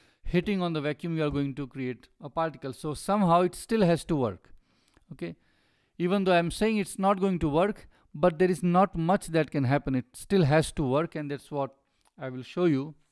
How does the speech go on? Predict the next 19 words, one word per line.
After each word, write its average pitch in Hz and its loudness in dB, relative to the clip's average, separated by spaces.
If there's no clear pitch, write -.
um, 127 -10
how 143 -8
to 123 -14
construct 143 -10
single 135 -6
particle 131 -4
states 160 -10
in 123 -10
interacting 139 -6
theory. 143 -10
And 156 -6
once 190 -6
we 196 -2
have 180 -2
done 208 -2
that, 190 -6
creating 185 -2
multi-particle 190 -6
states - -10